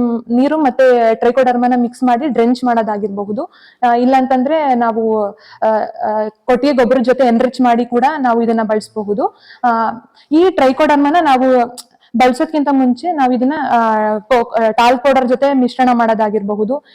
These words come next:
ಇದ್ರ ಕಲ್ಚರ್ನ. ಇಲ್ಲ ಅಂತಂದ್ರೆ, ಆ, ಇದು, ಆ, ಕೆಮ್-, ಇದು ಜ-, ಮೆಕ್ಕೆಜೋಳದ ಪೌಡರ್ ಜೊತೆ ನಾವ್ ಇದನ್ನ ಮಿ-, ಆ, ಮಿಕ್ಸ್ ಮಾಡಿ ಆ, ಆ, ಬಳಸ್ಬೋದು. ಯಾ-, ಇಲ್ಲ ಅಂತಂದ್ರೆ ನಮ್ಮ ಕೊಕೊಪಿಟ್ ಜೊತೆ ಮಿಕ್ಸ್ ಮಾಡಿ ಕೂಡ ನಾವು ಬಳಸ್ಬೋದು. ಹಾಗಾಗಿ ಇದೊಂದು ಸಂಪೂರ್ಣ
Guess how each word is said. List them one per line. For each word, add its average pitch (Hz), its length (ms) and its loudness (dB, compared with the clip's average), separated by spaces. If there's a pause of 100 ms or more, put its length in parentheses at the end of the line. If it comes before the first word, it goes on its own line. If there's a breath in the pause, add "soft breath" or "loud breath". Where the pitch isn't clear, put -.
(140 soft breath)
ಇದ್ರ 247 120 2
ಕಲ್ಚರ್ನ. 240 500 0 (140)
ಇಲ್ಲ 247 160 2
ಅಂತಂದ್ರೆ, 247 840 -2
ಆ, 233 60 2 (1400)
ಇದು, 226 200 -4 (540 soft breath)
ಆ, 220 80 -4
ಕೆಮ್-, 233 520 0
ಇದು 240 120 2
ಜ-, 226 140 0
ಮೆಕ್ಕೆಜೋಳದ 262 500 2
ಪೌಡರ್ 240 340 0
ಜೊತೆ 247 200 -2
ನಾವ್ 233 200 0
ಇದನ್ನ 226 200 -2
ಮಿ-, 226 320 -4
ಆ, 220 100 -6
ಮಿಕ್ಸ್ 220 240 -6
ಮಾಡಿ 233 260 0
ಆ, 214 140 -2
ಆ, 214 240 -4
ಬಳಸ್ಬೋದು. 214 600 -4 (240 soft breath)
ಯಾ-, 240 340 2 (300)
ಇಲ್ಲ 269 200 0
ಅಂತಂದ್ರೆ 262 680 0
ನಮ್ಮ 262 260 0
ಕೊಕೊಪಿಟ್ 269 600 -2
ಜೊತೆ 247 200 2
ಮಿಕ್ಸ್ 240 220 0
ಮಾಡಿ 233 180 2
ಕೂಡ 233 220 0
ನಾವು 320 260 0
ಬಳಸ್ಬೋದು. 220 520 -2 (480 soft breath)
ಹಾಗಾಗಿ 277 380 2
ಇದೊಂದು 269 280 2
ಸಂಪೂರ್ಣ 294 600 2